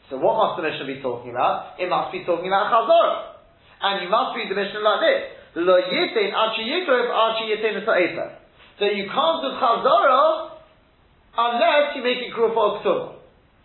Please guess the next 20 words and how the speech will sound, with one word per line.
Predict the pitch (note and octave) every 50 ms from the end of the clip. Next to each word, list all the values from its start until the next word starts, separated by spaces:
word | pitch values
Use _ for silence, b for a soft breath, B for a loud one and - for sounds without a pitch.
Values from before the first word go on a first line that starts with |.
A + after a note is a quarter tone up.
| _ _ _ _ _ _ _ _ _ C#3+
Ooh, | C3 D#3 A#3 D4 D4+ C#4+ G#3 D3+ C#3 C#3 C#3
then | C#3+ G3 D4 F4+ F4+ D#4 C4+ A#3+ A#3+ A#3
I | A3+ A3+ A#3
can | A3+
understand | A3 A3+ A3+ A3 A3 - - C#4+ D4+ D4+ C4 A3+ G#3
that |
there | G3 G#3 G#3
will | G#3 G#3
be | A3 G#3+
a | G3+ G3
difference | - E4 F4 E4+ - A#3+ A3 G3+ -
between, | A#3+ A#3 - D4+ E4 E4 C#4 B3+ B3+ B3+ C4 C4 B3+ - - _ _ _ _ _ _ _ _ _ _ _ _ _ _ _ _ _ _ _ _ _ _ _ _ _ _ _ _ _ _ _ -
between, | F3 F3 - F3+ A#3 B3 A3+ A3 A3 G#3+ G3+ - - F#3+
um, | F#3 F#3 F3+ F3+ F3+ F3+ F3+ F3+ F3+ F3+ - - _ _ -
putting | F#3+ F#3 F#3 F#3
it | F#3 -
on | - G3+ G3+ G3 - G#3+
top | G3+ F3+ F3+ F3+ F3+ F3+ - -
or | E3+ E3 E3 D#3+ C#3 - - - - - D3+
inside. | D3 C#3+ C#3+ - C#3+ A2 F#2 F2 - - -